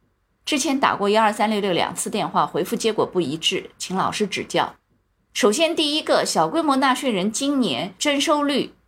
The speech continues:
减按百分之一执行，因为疫情的原因。目前呢，在全国一直这个政策执行到二零二一年底，所以其实它意味着今年的小规模纳税人，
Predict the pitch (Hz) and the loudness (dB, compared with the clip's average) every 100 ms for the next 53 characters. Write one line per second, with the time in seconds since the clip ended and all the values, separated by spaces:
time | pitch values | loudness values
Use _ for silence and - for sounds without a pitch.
0 | _ - 180 - - 226 175 - 220 214 | _ -4 -2 2 2 2 0 0 -2 -4
1 | 208 - 277 294 - _ - 190 247 165 | -6 -4 -2 -4 -10 _ -2 -2 -2 -2
2 | 147 180 - 202 190 - 285 - 156 139 | -6 -6 -2 0 -2 -2 -4 -2 -2 0
3 | 160 127 - 147 170 175 - _ _ _ | 0 0 0 -2 -4 -6 -12 _ _ _
4 | _ - 247 240 226 170 175 170 208 180 | _ 0 0 2 0 2 2 2 0 -2
5 | 175 190 185 151 160 - 240 175 180 185 | -2 0 4 4 4 0 -2 0 0 0
6 | 165 196 170 175 156 170 160 160 165 175 | 0 -2 -2 -2 -2 -2 -2 0 2 2
7 | 175 - 202 202 214 135 202 226 180 - | 0 -2 -2 0 0 0 -2 -2 -6 -10
8 | _ _ _ _ - 247 339 233 170 - | _ _ _ _ 2 4 4 2 -2 -4
9 | - 285 381 - 294 262 285 277 269 240 | -2 2 2 0 -2 0 2 2 2 4
10 | 233 185 175 160 320 381 339 226 226 220 | 4 2 0 0 0 2 2 2 0 0
11 | - 233 254 277 220 185 185 170 202 151 | 0 0 2 2 2 2 2 2 0 0
12 | 127 | 0